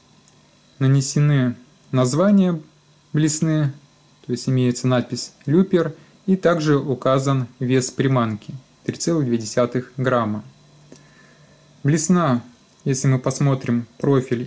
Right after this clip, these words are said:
имеет, ну, вот такой вот не очень-то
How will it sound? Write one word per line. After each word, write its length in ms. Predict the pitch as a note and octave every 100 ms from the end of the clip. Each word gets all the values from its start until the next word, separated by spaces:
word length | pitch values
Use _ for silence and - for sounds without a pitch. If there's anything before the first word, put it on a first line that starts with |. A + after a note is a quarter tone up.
| C#3+
имеет, 380 | C3 C3 A#2+ A#2 - _ _ _ _ _ _ _ _ F3+
ну, 120 | E3
вот 100 | C#3+
такой 220 | C3 C3+
вот 220 | B2 A#2+ - _ -
не 80 | C#3+
очень-то 520 | C3+ B2+ A#2+ B2